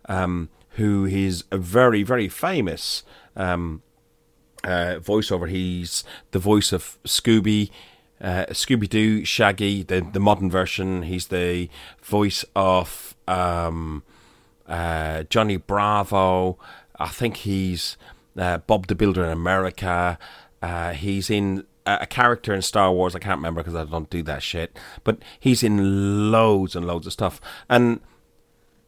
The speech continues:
uh, between that and Alex's guidance and stuff off about how to make a podcast and how to make it sound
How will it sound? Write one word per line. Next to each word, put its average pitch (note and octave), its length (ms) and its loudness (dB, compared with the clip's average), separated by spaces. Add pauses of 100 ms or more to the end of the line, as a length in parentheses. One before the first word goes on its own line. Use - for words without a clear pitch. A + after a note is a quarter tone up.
(720)
uh, A#2+ 260 6 (180)
between B2+ 460 4
that B2 360 6 (140)
and G#2+ 440 0 (120)
Alex's G#2+ 640 0
guidance G#2 580 0
and G2+ 120 -4
stuff - 500 -4 (320)
off G2+ 160 0
about F2+ 500 -2
how F#2 300 -6
to F2 380 -6 (720)
make G#2+ 600 2
a G2+ 60 -4
podcast E2+ 840 -6 (140)
and F2+ 580 -4 (280)
how G2 220 -2
to - 180 -8
make F#2+ 200 -4
it F#2 100 -8
sound F#2 440 -2